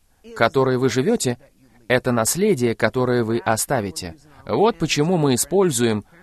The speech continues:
свою семью, своих бабушку и дедушку и родителей в качестве примера. Потому что если бы у них было много денег, и они оставили их нам, это было бы здорово. Но наследие, которое они передали нам, это наследие веры.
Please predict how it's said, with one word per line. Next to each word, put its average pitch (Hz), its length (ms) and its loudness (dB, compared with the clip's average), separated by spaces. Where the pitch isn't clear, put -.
свою 104 340 -2
семью, 127 480 -2
своих 104 440 -4
бабушку 110 580 -2
и 87 60 -6
дедушку 113 480 -4
и 85 120 -6
родителей 139 640 -4
в - 120 -20
качестве 220 500 -2
примера. 139 540 0
Потому 185 280 0
что - 160 -2
если 180 320 0
бы 185 140 2
у 196 80 2
них 190 320 0
было 180 360 4
много 160 320 4
денег, 147 380 0
и 113 120 0
они 123 260 0
оставили 113 520 -2
их 104 180 -6
нам, 165 260 0
это 123 240 -2
было 110 220 -2
бы 113 100 -2
здорово. 107 440 0
Но 127 200 2
наследие, 107 720 -2
которое 135 440 0
они 135 340 0
передали 107 480 -2
нам, 147 320 -2
это 117 320 -2
наследие 104 680 -4
веры. 101 380 -6